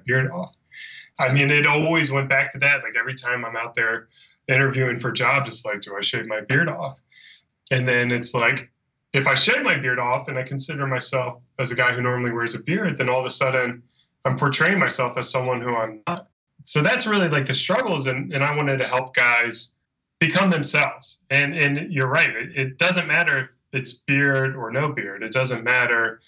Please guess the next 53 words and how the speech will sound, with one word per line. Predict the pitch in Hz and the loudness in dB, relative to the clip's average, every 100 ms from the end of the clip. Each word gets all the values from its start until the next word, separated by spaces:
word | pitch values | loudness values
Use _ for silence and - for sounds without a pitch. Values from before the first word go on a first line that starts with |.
| - - _ - | -20 -20 _ -4
if | 127 - | -2 0
it's, | 120 110 - - | 0 2 2 2
uh, | 117 110 107 107 - | 2 2 2 0 -2
you | 131 | 0
know, | 120 | 0
formal | - 131 127 127 | 0 0 2 0
or | 113 110 | 0 0
informal. | 135 170 135 113 107 107 | 2 0 -2 -4 -4 -4
It's | 113 - | -2 0
just | 120 110 - | 0 0 0
like, | 120 117 | -2 0
what | 147 180 | 2 4
do | |
you | 156 170 185 | 4 4 4
wanna | 131 101 | 2 -2
be? | 101 117 - _ _ _ | -8 -10 -12 _ _ _
And | 127 - | -4 0
how | 156 | 0
can | 156 131 | 2 0
we | 127 202 | 2 2
do | 135 104 | 0 -2
that? | 101 113 | -4 -4
And, | 139 127 | 0 0
and | 185 143 123 | 2 2 2
how | 156 160 | 2 0
can | 135 127 | -2 0
we, | 135 131 - _ _ - | 0 0 -4 _ _ -6
you | 120 | -2
know, | 117 | 0
there, | 117 131 139 - | 2 2 0 -4
there | 123 123 127 | -2 2 2
have | 127 156 156 | 2 2 2
been | 139 147 135 | 0 -2 -2
pressures | 139 135 139 135 - | -2 -4 -4 -4 -4
to | 123 | -4
shave | - 120 117 | -2 -2 0
off | 117 117 - | -2 -2 -4
beards | 120 123 | -2 -2
in | 120 | -4
the | 113 | -6
past, | 127 127 160 - | -4 -2 -2 -2
but | 135 | -2
how | - 135 | 0 -2
can | 135 131 127 | 0 -2 0
we | 123 | 0
do | 135 135 131 | 2 0 0
this | 127 | 0
in | 127 117 | -2 -2
a | |
way | 120 123 | 0 0
where | 120 113 | 0 -2
we | 127 | 0
don't | 139 135 - | 0 0 -4